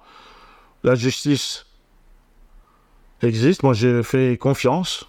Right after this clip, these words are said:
Vous savez, c'est la fameuse formule, « Je fais confiance en la justice de mon pays. » Peut-être. Mais je ne fais pas confiance à monsieur Goldnadel.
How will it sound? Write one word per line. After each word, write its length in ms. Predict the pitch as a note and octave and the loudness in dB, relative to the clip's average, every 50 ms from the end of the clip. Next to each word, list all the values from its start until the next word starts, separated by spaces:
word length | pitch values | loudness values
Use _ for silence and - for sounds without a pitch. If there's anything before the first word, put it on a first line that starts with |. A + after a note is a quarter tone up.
| - - - | -20 -18 -12
Vous 60 | - | -8
savez, 200 | - - - C#3 | -6 -4 -4 -2
c'est 120 | A#2+ - | -2 0
la 80 | G#2+ G#2 | 0 0
fameuse 280 | - - G#2+ G#2 G2+ - | 0 0 0 0 -2 -2
formule, « 280 | - G2 G#2 B2 B2 G#2 | -2 0 0 2 2 2
Je 100 | G#2 A2 | 0 0
fais 180 | - - A#2 | 0 -2 -2
confiance 600 | - - A2+ G#2+ - - - B2+ A#2+ A#2+ A#2+ - - | 0 0 -2 -2 -2 -2 0 0 0 0 -2 -4 -2
en 100 | F#2+ G2 | 0 2
la 140 | G2+ G2+ G2+ | 2 2 2
justice 460 | F#2 F#2 G#2 F2+ - - A#2 A2 G2 | 2 0 -2 -2 -2 -4 -4 -4 -2
de 80 | F2 G2 | -2 0
mon 180 | F#2+ F#2+ F#2+ | 0 0 0
pays. » 360 | F#2 - G#2+ G#2 A2+ D3+ G3 - _ _ _ _ _ _ _ _ _ _ | 0 -2 -2 0 0 -2 -2 -4 _ _ _ _ _ _ _ _ _ _
Peut-être. 460 | - A#2+ - - G2+ G2 - - - _ _ - - - - - - - - - - - - - | -2 0 0 0 -2 -2 -4 -8 -20 _ _ -20 -20 -20 -20 -20 -20 -20 -20 -20 -20 -20 -8 -2
Mais 120 | - A#2+ A#2 | 2 2 2
je 140 | G#2 A#2+ | 4 4
ne 100 | B2 B2 | 2 2
fais 140 | A#2 - C3 | 2 0 0
pas 200 | B2 - C3+ C3 | 0 0 -2 -2
confiance 640 | - - A#2 A2+ - - A#2 A2 A2 G2 - - - | 0 0 -2 -2 0 0 0 0 0 -2 -2 -2 0
à 60 | G2 | 0
monsieur 220 | G2+ G2+ - - | 0 0 0 0
Goldnadel. 600 | F#2 F#2+ F#2+ F2+ F2 F#2+ F#2+ F#2 G#2+ A2+ C3 D#3 | 0 0 0 2 2 2 2 2 2 2 0 -2